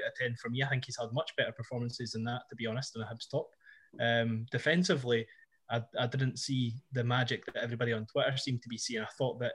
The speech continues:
defensively he looked quite shabby on Saturday compared to what he has done in the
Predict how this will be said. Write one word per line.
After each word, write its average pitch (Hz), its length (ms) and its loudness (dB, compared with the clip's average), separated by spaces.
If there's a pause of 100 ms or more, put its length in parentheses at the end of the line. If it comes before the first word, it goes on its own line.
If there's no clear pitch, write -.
(180)
defensively 123 640 0
he 117 60 2
looked 120 280 -4
quite 110 240 0
shabby 147 380 4
on 113 260 2
Saturday 113 480 0
compared 117 380 -2
to 120 60 -10
what 117 140 -2
he 104 80 -4
has 135 120 -2
done 117 160 -4
in 107 100 -6
the 104 60 -10